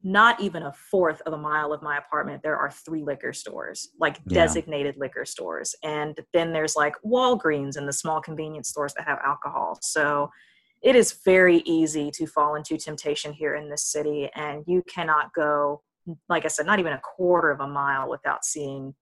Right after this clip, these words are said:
Speaker 1: li-, a liquor store. So.
Speaker 2: Mm-hmm. That's great. I'm, uh, I'm glad that I, I found you, and, um, it's great to talk to you. I,
Speaker 1: Yeah.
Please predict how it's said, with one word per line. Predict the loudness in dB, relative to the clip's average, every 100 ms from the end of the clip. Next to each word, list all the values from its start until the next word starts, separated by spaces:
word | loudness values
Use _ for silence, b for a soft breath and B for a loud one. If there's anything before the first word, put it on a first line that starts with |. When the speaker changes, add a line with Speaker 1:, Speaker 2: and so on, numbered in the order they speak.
| _ -6
Speaker 1:
li-, | -4 -4 -4
a |
liquor | -4 -4 -6
store. | -8 -6 -6 -6 -8
So. | -6 -4 -4 -8 -14 _ _ _
Speaker 2:
Mm-hmm. | -2 -2 -2 -4 -6 _ _ B B B B B B B 0
That's | 2 4
great. | 4 6 6 4
I'm, | 4 6 8 8 6
uh, | 4 6 4 4
I'm | 4 6 8
glad | 6 6 6
that |
I, | 6 4 2 -2
I | -2 0
found | 2 6 6
you, | 8 8 6 4
and, | 2 2 2 2 2 0 -2
um, | 0 2 4 2 2 2 0
it's | 0 -2 -2 -6
great | 0 0 0
to | -4
talk | -2 -2 0
to | 2
you. | 6 6 4 2 -2
I, | -2 0
Speaker 1:
Yeah. | 0 0 -2